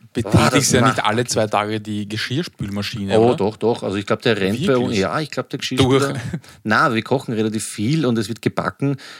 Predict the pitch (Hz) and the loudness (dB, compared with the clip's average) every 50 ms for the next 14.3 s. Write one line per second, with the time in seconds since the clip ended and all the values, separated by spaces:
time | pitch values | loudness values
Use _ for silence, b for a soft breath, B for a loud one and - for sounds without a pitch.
0 | B B - 92 98 107 107 - - 95 87 - - - 151 160 127 - - - | B B -4 -2 -2 -2 -4 -2 -2 -2 -2 -2 -2 -2 0 0 -2 -4 -6 -8
1 | - 71 85 95 98 110 123 127 127 127 127 127 123 117 - - - 104 92 104 | -6 -4 -4 -2 -2 0 2 2 4 4 4 2 0 0 -4 -6 -4 -4 -4 -2
2 | 101 - 127 117 - - 82 78 85 92 104 - 101 90 98 101 113 107 - - | -4 -6 -8 -8 -8 -8 -6 -4 -2 -4 -2 -2 -2 -2 -2 -4 -4 -6 -6 -6
3 | 127 113 - - - 98 92 85 90 92 - - 90 90 - - 92 92 95 - | -6 -6 -4 -6 -4 -4 -4 -4 -4 -8 -8 -8 -10 -10 -6 -6 -4 -4 -2 -2
4 | 117 104 95 92 92 101 127 135 127 - - - 110 104 113 117 117 117 113 113 | 0 0 2 2 2 2 2 0 -2 -6 -4 -4 -2 -2 0 0 0 0 -2 -2
5 | 117 - - 87 85 95 98 _ _ _ _ _ _ _ - 113 - - 123 101 | -4 -4 -8 -8 -8 -10 -14 _ _ _ _ _ _ _ -14 -12 -6 -6 -6 -4
6 | 101 104 110 110 107 107 107 107 104 107 139 - 123 117 127 127 - - 110 110 | -4 -4 -4 -2 -2 0 0 0 0 0 0 0 2 0 0 0 0 -2 -4 -2
7 | - - 113 110 98 104 110 110 - - - - - 85 - - - - - - | -2 -4 -4 -4 -6 -6 -8 -8 -8 -8 -8 -10 -14 -16 -16 -16 -20 -18 -18 -14
8 | - - 107 104 - - - _ _ _ _ _ _ _ _ 117 - 147 131 127 | -12 -10 -10 -10 -10 -12 -18 _ _ _ _ _ _ _ _ -2 2 2 4 4
9 | 139 147 131 143 143 135 139 139 139 127 - - - - - 101 107 123 - - | 4 4 2 2 2 4 2 2 2 2 0 -2 -4 0 2 2 2 2 2 2
10 | 131 135 131 - - 131 107 98 127 131 - 101 95 92 90 - 107 98 - - | 0 0 0 0 -2 0 2 2 2 2 2 2 2 0 0 -2 -4 -4 -2 -4
11 | 104 95 - 107 98 - 101 101 101 98 92 b b b b b b b - 120 | -6 -4 -4 -6 -6 -4 -4 -4 -4 -6 -8 b b b b b b b -4 -4
12 | 127 123 120 156 151 - 139 131 135 127 120 127 120 120 117 113 117 123 131 127 | -2 0 0 0 2 4 4 4 4 4 4 4 4 6 4 4 4 2 0 -2
13 | 117 117 - 117 113 117 120 123 - - - 117 117 120 127 123 117 - 107 110 | -2 -2 -2 0 0 2 0 0 -2 -2 -4 -2 -2 -2 -2 -4 -4 -6 -6 -4
14 | 117 127 143 151 160 156 | -2 -2 -2 -2 -4 -4